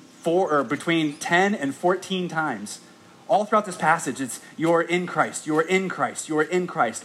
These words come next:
over and over and over again. You are blessed by Christ. You are adopted through Christ. You gain hope in Christ.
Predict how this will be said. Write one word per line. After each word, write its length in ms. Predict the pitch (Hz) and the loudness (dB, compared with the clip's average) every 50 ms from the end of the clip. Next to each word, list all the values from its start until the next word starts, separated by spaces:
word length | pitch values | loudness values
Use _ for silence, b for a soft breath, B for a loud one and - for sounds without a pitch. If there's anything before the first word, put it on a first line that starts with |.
| - | -6
over 380 | - 180 190 190 175 143 135 123 | -4 -2 0 0 -2 -2 -4 -4
and 160 | 117 123 131 - | -6 -6 -4 -2
over 340 | 170 180 180 151 131 117 | 0 0 0 0 0 -4
and 140 | 110 104 139 - - | -4 -6 -6 -6 -4
over 460 | 151 165 170 156 131 117 110 104 - | -4 -4 -4 -4 -6 -8 -8 -8 -8
again. 460 | - 120 117 131 139 131 113 92 90 101 - - - - - - - - - - - B B B B B B | -10 -8 -6 -4 -4 -4 -6 -8 -10 -16 -20 -20 -20 -20 -20 -20 -20 -20 -20 -20 -20 B B B B B B
You 180 | - 165 175 185 | 0 4 4 6
are 180 | 180 180 185 | 6 4 4
blessed 520 | - 131 143 147 180 208 233 226 - - - | 2 0 0 4 4 4 4 2 -4 -4 -2
by 140 | 143 117 113 | -2 -2 -2
Christ. 540 | - - 131 113 104 98 - - - - - - - - - - - - - - | -6 -8 -8 -8 -8 -8 -10 -12 -14 -14 -16 -18 -20 -20 -20 -20 -20 -20 -14 -4
You 160 | 160 180 185 | 0 2 4
are 120 | 190 185 180 | 6 6 4
adopted 460 | - - 180 202 208 - 220 190 - | 4 4 4 2 2 0 0 -4 -4
through 280 | - - 202 226 247 | -4 -4 -2 -2 -2
Christ. 420 | 240 - - 139 117 104 - - - | -2 -2 -4 -4 -4 -4 -8 -12 -10
You 120 | 175 190 | -8 -4
gain 320 | - 196 190 196 202 202 202 | -2 0 0 0 0 -2 -2
hope 420 | 180 - - 208 233 254 - - - | -4 -4 0 0 0 0 0 -6 -10
in 180 | 151 139 127 113 | -8 -8 -8 -8
Christ. 540 | - - 135 120 110 113 - - - - | -8 -6 -6 -4 -4 -6 -10 -10 -12 -12